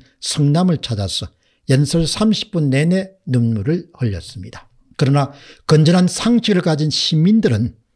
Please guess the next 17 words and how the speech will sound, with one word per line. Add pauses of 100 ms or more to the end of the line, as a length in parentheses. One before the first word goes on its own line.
(160)
이재명
후보의
눈물
유세를 (320)
가정스러움, (580)
거짓말, (420)
위선
등과
같은 (460)
단어와 (220)
동의어로 (400)
받아들이고
있음을 (220)
우리가
확인할
수
있습니다.